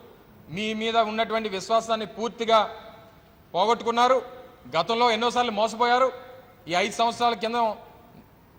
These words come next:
నష్టపోయి ఓటేశారు, నష్టపోయారు.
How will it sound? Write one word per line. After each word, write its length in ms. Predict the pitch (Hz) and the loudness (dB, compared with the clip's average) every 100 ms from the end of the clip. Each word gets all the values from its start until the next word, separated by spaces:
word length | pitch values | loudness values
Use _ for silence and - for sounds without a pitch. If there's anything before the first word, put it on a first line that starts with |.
| - - - | -20 -20 -6
నష్టపోయి 500 | 151 180 233 240 240 | -6 -4 2 2 2
ఓటేశారు, 600 | 196 214 240 240 254 262 247 156 | 0 0 2 2 2 0 -2 -4
నష్టపోయారు. 580 | 180 - 220 247 262 | -4 0 2 4 2